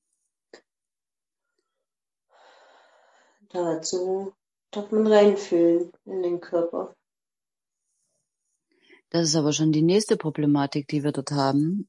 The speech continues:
Speaker 2: Ähm, wie mache ich denn das Reinfühlen im Körper, wenn unser Verstand so laut ist und unsere Gedanken einfach mal so überhand genommen haben aufgrund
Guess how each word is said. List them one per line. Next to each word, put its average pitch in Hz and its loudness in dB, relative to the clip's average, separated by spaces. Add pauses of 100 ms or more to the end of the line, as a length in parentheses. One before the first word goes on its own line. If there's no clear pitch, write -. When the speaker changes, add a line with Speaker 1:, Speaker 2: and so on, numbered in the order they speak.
Speaker 2:
Ähm, 151 0 (340)
wie 156 2
mache 196 0
ich 240 -10
denn 160 0
das 139 -6
Reinfühlen 139 -2
im 135 -6
Körper, 135 -8 (180)
wenn 151 2
unser 147 0
Verstand 143 -2
so 151 0
laut 143 0
ist 127 -6
und - -4
unsere 131 -4
Gedanken 135 -2
einfach 131 -4
mal 131 -4
so 160 0
überhand 143 -2
genommen 123 -2
haben 120 -4
aufgrund 139 0